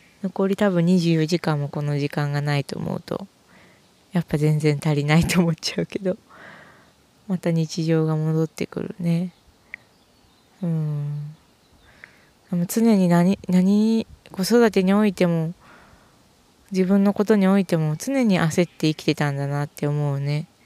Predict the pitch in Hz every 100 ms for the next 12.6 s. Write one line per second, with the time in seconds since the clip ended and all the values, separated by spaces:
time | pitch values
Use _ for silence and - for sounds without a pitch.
0 | _ _ _ _ _ _ _ _ _ _
1 | _ - 185 185 196 208 208 202 - -
2 | 165 190 190 - 190 190 185 196 214 214
3 | 202 220 196 - 175 175 170 160 156 156
4 | 202 - 165 156 165 220 233 175 160 -
5 | - - 185 180 175 175 165 - 160 160
6 | - - _ - 233 _ _ _ - -
7 | _ _ _ _ _ _ _ _ _ -
8 | 196 185 175 180 196 208 - 202 196 -
9 | _ _ _ _ _ _ _ _ _ _
10 | - _ _ - 220 202 165 - 160 175
11 | _ _ - 190 180 175 - _ _ -
12 | 175 - 180 175 175